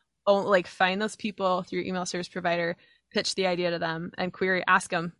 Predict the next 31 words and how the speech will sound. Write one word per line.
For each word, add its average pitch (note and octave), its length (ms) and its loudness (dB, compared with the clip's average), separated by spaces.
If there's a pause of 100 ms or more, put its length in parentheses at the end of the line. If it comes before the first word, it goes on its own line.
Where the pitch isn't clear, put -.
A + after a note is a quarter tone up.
(240)
like, F3+ 140 -4
"What F#3+ 80 0
do F#3+ 60 4
you E3+ 40 2
think F#3+ 180 -4
about F3 200 4
this? E3+ 180 -2
This F#3 160 -6
is F#3 60 -6
why F3+ 100 2
I'm F3+ 100 0
doing F3 260 -2
it," E3+ 80 -2
and F3 80 -6
be F3+ 100 0
honest. D#3+ 380 0
Like, E3 160 0
"I F3 100 -2
need F3+ 140 -2
to E3+ 60 -2
control - 340 -8
my E3+ 120 -8
company. E3+ 540 -6 (340)
Big F3+ 180 0
business E3+ 380 -2
is E3+ 140 -8
trying E3+ 200 -6
to E3 160 -4
elbow E3 240 -2
us F3+ 140 -2
out." G#3+ 320 6